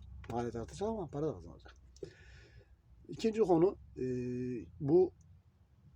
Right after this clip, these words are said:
bazı, e, muhabirler var, YouTuber'lar var. Böyle geziyorlar.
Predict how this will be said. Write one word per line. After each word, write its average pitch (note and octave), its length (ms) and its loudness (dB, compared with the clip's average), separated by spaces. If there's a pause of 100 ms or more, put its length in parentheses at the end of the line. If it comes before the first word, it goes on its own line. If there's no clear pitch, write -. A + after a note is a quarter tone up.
(640)
bazı, C#3 420 6
e, G2 1500 -8
muhabirler B2+ 500 0
var, E2+ 200 -8
YouTuber'lar G#2+ 640 -8
var. - 280 -16
Böyle D#2 180 -12
geziyorlar. A#2 640 -4